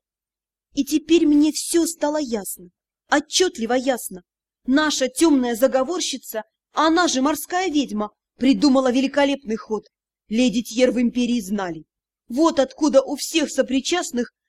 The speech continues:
была такая уверенность, что магистр на их стороне. «Дея,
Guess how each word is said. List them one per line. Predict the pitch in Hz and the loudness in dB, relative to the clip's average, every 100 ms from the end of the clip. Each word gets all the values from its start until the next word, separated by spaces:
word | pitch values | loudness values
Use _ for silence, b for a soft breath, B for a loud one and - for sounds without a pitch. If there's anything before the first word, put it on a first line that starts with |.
| _ | _
была | 208 277 294 | -2 2 2
такая | 302 311 330 | 0 0 0
уверенность, | 330 339 294 311 254 240 | 2 0 2 0 0 -6
что | - 269 | -2 0
магистр | 254 240 277 330 294 | 0 0 -2 -2 0
на | 277 285 | 0 0
их | 294 285 | -2 -6
стороне. | - 302 320 294 247 190 _ _ _ _ _ _ _ _ _ _ | -2 -2 0 0 0 -6 _ _ _ _ _ _ _ _ _ _
«Дея, | 175 302 349 214 190 | -2 0 2 2 -2